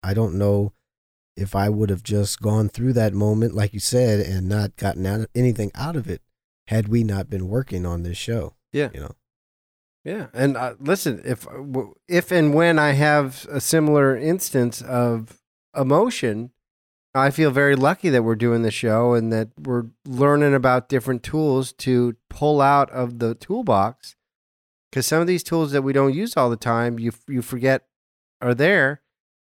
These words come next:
Speaker 2: And
Speaker 1: Right.
Speaker 2: thankfully, we have a podcast reminding us very consistently of, of the things that we have that we can do that are not that difficult, that could really have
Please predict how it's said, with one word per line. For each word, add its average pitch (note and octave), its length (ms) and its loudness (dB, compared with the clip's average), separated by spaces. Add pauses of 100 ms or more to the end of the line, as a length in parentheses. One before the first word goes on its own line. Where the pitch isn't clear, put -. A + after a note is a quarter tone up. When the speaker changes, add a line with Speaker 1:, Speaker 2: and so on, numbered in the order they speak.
(140)
Speaker 2:
And B2 100 -6
Speaker 1:
Right. - 60 -20
Speaker 2:
thankfully, C#3 380 0
we B2+ 120 2
have B2+ 100 2
a A#2+ 80 -2
podcast B2 680 -2
reminding A#2+ 480 -2
us G2+ 160 -8 (140)
very A2+ 420 -2
consistently G#2 800 -8
of, G2 200 -8
of G2+ 180 -10
the G#2 80 -8
things G#2+ 280 -6
that G#2 80 -8
we G2+ 140 -8
have G#2+ 380 -4
that F#2 100 -10
we G2 80 -12
can G#2 200 -12
do A#2+ 360 -2
that G#2 180 -6
are G#2+ 100 -6
not A#2+ 280 -6
that A2+ 240 -4
difficult, A#2 640 -10 (1400)
that A2+ 120 -6
could A2+ 180 -6
really B2+ 260 2
have A2+ 520 0